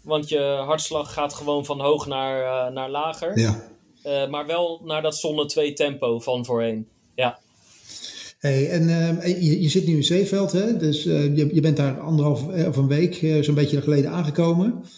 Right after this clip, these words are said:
Speaker 2: met, eh, met een groepje van de, groepje van de club. Tot wanneer blijf je daar?
Speaker 1: Eh, zes oktober.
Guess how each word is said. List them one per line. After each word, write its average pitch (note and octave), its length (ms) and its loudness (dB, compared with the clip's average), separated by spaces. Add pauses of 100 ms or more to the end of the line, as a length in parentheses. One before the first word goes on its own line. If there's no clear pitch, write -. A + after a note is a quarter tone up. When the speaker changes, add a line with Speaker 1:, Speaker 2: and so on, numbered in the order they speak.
(180)
Speaker 2:
met, D3 240 0
eh, C#3+ 120 4
met C#3+ 120 2
een B2 60 -4
groepje F3 280 4
van C#3+ 200 2
de, C3 320 0
groepje F3 280 4
van C#3 100 2
de C3 80 0
club. G3+ 440 2 (200)
Tot E3 160 0
wanneer F3 200 2
blijf E3 220 2
je C#3+ 60 -4
daar? F3+ 380 -2 (1160)
Speaker 1:
Eh, C#3 440 -2
zes A#2 560 0
oktober. F3 880 -2